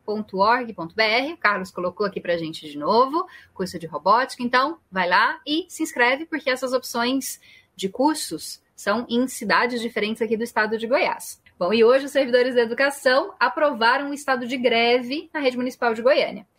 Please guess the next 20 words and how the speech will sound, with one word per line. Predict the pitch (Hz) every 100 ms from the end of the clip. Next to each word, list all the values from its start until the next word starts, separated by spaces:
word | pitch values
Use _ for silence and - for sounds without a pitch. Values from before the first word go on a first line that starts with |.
| _ _ _ -
Esse | 302 339
movimento | 294 233 214 254 294 285 170 156
deve | 180 202 233 240
deflagrar | 240 302 277 233 226 196
greve | 196 220 247
por | 240
tempo | 226 240 247
indeterminado | 320 403 381 349 349 254 269
a |
partir | 269 254 277
da | 262
próxima | 254 262 302 - -
terça. | 202 190 - - - - _ _ _ _ _ -
Por | 349
isso, | 294 381 - 466 - _
na | 196 156
sexta | - 233 269 - 359 359 233
e |
na | 208 196
segunda-feira, | 185 170 226 - 214 247